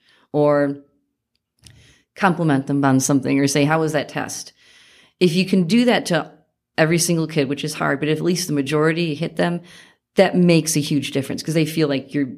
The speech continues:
being welcomed to the class. And then you have a situation where a kid might not look okay. Um, and if you can take the time to say, "Hey, what's, what's going on? Come on, let's go over here for a minute and talk." And I think that's important too. I, I know we get busy, and I know sometimes it's really hard, but,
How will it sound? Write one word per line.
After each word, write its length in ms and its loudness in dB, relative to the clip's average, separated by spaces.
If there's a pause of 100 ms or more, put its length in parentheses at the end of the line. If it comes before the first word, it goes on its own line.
(200)
being 180 0
welcomed 320 -2
to 60 -6
the 80 -6
class. 440 -4
And 240 0
then 400 0 (380)
you 140 2
have 200 4
a 40 -2
situation 420 -2
where 100 2
a 60 -2
kid 220 0
might 340 -2
not 240 4
look 160 -4
okay. 480 -12 (380)
Um, 420 -2 (760)
and 420 2 (180)
if 180 -4
you 80 -2
can 160 0
take 240 2
the 60 -2
time 240 2
to 60 -2
say, 200 0
"Hey, 160 2
what's, 200 -6
what's 160 -12
going 260 -2
on? 120 0
Come 120 -4
on, 80 -2
let's 100 -6
go 80 -6
over 120 0
here 180 0
for 100 -4
a 40 0
minute 220 2
and 120 -4
talk." 340 -6
And 100 0
I 60 0
think 220 -2
that's 180 -2
important 460 -4
too. 260 -4
I, 260 2
I 200 2
know 220 4
we 160 2
get 140 -2
busy, 280 -4
and 80 2
I 80 2
know 140 2
sometimes 420 -2
it's 160 -12
really 160 -6
hard, 340 -4
but, 220 -4